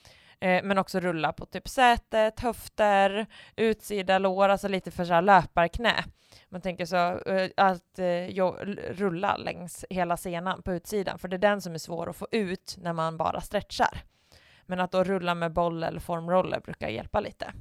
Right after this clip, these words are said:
Så blir det lättare. Eh, och även på vaderna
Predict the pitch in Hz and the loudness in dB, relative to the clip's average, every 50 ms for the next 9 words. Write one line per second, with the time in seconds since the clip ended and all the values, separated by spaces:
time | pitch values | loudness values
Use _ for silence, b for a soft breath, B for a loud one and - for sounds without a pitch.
0 | - _ _ _ _ _ _ _ _ _ _ _ _ _ - 175 175 175 170 170 | -20 _ _ _ _ _ _ _ _ _ _ _ _ _ -14 -6 -6 -4 -4 -4
1 | 165 - - 196 185 - - B B B B B B B B B B B - 190 | -8 -6 -4 -4 -4 -4 -6 B B B B B B B B B B B 4 4
2 | 196 - 202 196 185 160 160 156 - 175 156 160 190 233 254 233 - - - - | 8 10 10 10 10 8 4 0 -2 -2 2 6 6 6 6 6 2 -4 -6 -6
3 | - | -10